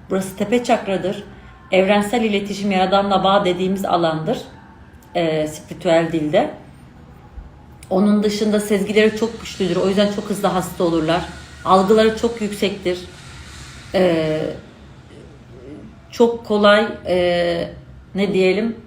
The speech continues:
o teleport dediğimiz şeyi yaparlar. Burada gibi gözükürken birçok alanda var olabilirler. Mesela biz de eğitimlerde neyi öğretiyoruz biliyor musunuz?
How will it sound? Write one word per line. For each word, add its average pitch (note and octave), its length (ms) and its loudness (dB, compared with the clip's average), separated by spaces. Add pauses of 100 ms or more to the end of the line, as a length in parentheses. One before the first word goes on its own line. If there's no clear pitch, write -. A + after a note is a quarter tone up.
(100)
o F3+ 160 -4
teleport G3+ 500 0
dediğimiz G3+ 400 0
şeyi G3+ 160 0
yaparlar. F3 640 0
Burada F#3+ 180 0
gibi G3+ 240 -2
gözükürken G3+ 680 0
birçok G3+ 280 -4
alanda F#3+ 380 2
var F3+ 200 4
olabilirler. F3 680 0 (3500)
Mesela G#3 540 4
biz B3+ 240 0
de - 300 -2
eğitimlerde A3 920 4 (760)
neyi B3+ 200 4
öğretiyoruz G#3 640 2
biliyor E4+ 220 -2
musunuz? F#3+ 260 -4